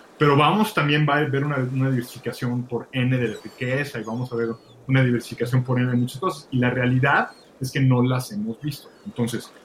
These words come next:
para ese segmento de la población mundial, por supuesto que más tecnología no significa más calidad de vida, porque, eh, mientras no se puedan subir al barco de la tecnología, pues no,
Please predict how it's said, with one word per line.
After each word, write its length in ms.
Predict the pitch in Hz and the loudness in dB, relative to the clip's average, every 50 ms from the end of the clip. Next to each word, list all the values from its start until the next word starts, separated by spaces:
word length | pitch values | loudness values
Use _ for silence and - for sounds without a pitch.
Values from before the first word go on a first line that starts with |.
| - - - | -20 -4 -2
para 320 | 143 123 120 123 131 139 | 0 2 4 4 6 6
ese 260 | 160 185 - - 277 | 4 4 4 2 2
segmento 540 | 262 - 233 165 151 147 147 147 151 170 170 | 4 4 4 4 6 4 4 4 4 4 4
de 80 | 160 135 | 6 4
la 140 | 120 113 | 4 2
población 480 | - 120 107 110 107 - - 139 127 135 | 0 -2 -4 -4 -4 -4 -4 -2 0 0
mundial, 400 | 139 139 127 113 110 117 160 196 - - - - - - - - | 0 0 0 -2 -2 -2 -4 -6 -10 -14 -20 -20 -20 -20 -6 -2
por 140 | 143 135 | -2 0
supuesto 460 | 131 147 131 131 156 156 151 - 220 - | 0 0 0 2 2 2 2 2 0 2
que 120 | - 156 | 2 4
más 300 | 135 135 139 139 - - | 4 4 4 2 0 -2
tecnología 680 | - 170 160 143 120 117 - - 135 131 139 156 151 - - - - - | -4 -2 0 0 -2 -2 -2 -2 -2 0 0 -2 -4 -10 -16 -20 -12 -2
no 140 | - 135 147 | 0 2 2
significa 500 | 147 147 - 156 143 131 - 139 - 143 135 | 2 0 0 0 0 0 0 -2 -2 0 2
más 200 | 135 131 131 - | 2 2 0 0
calidad 380 | - 135 120 117 123 123 120 | 0 0 0 0 0 0 0
de 100 | 120 127 | -2 -2
vida, 260 | 151 202 220 202 - | -2 -2 -2 -4 -4
porque, 360 | - - - - 110 104 101 - - - - - - - - | -8 -10 -6 -6 -4 -4 -6 -8 -16 -20 -20 -20 -20 -12 -10
eh, 100 | 113 113 - | -10 -4 2
mientras 400 | 135 131 127 127 143 135 131 - | 4 4 4 6 4 2 4 6
no 140 | 151 156 | 6 6
se 120 | 156 160 196 | 6 4 2
puedan 340 | - - 180 170 165 165 156 | 4 4 6 6 6 4 2
subir 300 | - 147 139 151 147 131 | 0 2 4 4 4 4
al 100 | 117 113 | 4 4
barco 300 | 127 135 127 - 151 139 | 2 2 2 2 2 4
de 80 | 135 | 4
la 100 | 135 127 | 4 2
tecnología, 600 | - 143 131 139 135 139 135 135 - 151 156 156 | 0 -2 -4 -4 -4 -4 -2 -2 0 -2 -2 -2
pues 140 | - 113 - | -6 -8 -4
no, 220 | 127 120 120 - | -4 -4 -4 -6